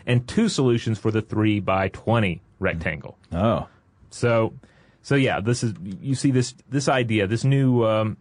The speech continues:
Speaker 1: uh, type of shape puzzle, just taking off in the world of recreational mathematics, uh, finding a war-, warm home there, and, uh, that's the sort of, sort of soil from which this maddening, uh,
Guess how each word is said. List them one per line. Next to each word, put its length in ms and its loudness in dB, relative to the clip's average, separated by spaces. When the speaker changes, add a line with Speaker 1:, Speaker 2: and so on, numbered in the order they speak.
Speaker 1:
uh, 240 -4
type 280 0
of 100 0
shape 340 -2
puzzle, 280 0
just 180 -6
taking 360 0
off 180 2
in 60 -2
the 80 0
world 180 2
of 100 0
recreational 520 0
mathematics, 720 -2
uh, 280 2
finding 360 0
a 60 2
war-, 360 2
warm 380 2
home 460 0
there, 360 0
and, 300 2
uh, 180 2
that's 640 -2
the 120 0
sort 260 -2
of, 160 -4
sort 180 0
of 80 0
soil 680 0
from 200 0
which 200 -2
this 340 -6
maddening, 720 -2
uh, 120 -4